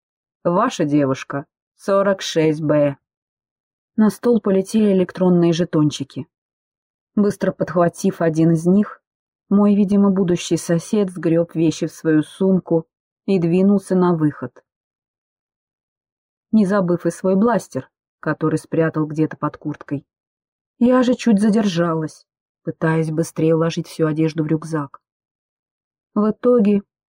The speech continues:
просто запихала все кучей, не беспокоясь, что что-то помнется. Не до этого сейчас. Выскочив, бросилась вдогонку за марионером.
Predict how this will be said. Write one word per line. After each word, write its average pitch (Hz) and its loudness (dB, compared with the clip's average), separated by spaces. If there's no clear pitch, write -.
просто 220 -2
запихала 170 0
все 165 -4
кучей, 196 -2
не 180 2
беспокоясь, 165 -2
что - -10
что-то - -4
помнется. 156 0
Не 180 2
до 170 0
этого 165 -2
сейчас. - -18
Выскочив, 202 -2
бросилась 190 0
вдогонку 175 0
за 170 0
марионером. 175 2